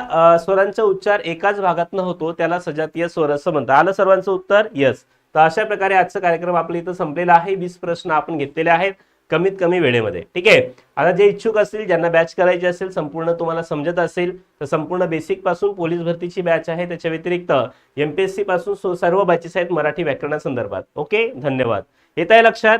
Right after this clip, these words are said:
ओके, thank you सर, thank you, thank you, thank you, thank you. चला, समजतंय का? फायदा होतोय ना?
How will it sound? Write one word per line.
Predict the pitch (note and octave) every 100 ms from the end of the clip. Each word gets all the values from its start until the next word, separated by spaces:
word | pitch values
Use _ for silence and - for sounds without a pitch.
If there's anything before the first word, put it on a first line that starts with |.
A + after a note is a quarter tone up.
| A3+
ओके, | F3 F3
thank | G3 F#3 E3
you | F#3
सर, | F3+ F3+
thank | F3+ D#3+
you, | D3 D#3
thank | D#3
you, | D3+
thank | D#3
you, | G3 F#3+
thank | D3+ D3
you. | D3
चला, | - G2 - _ _ _ _ _ _ _ _ _ _ _
समजतंय | - G3+ A#3 A#3+
का? | A3+
फायदा | G#3 F#3+ G3+
होतोय | G#3+ G#3+ A3
ना? | A#3+ A3+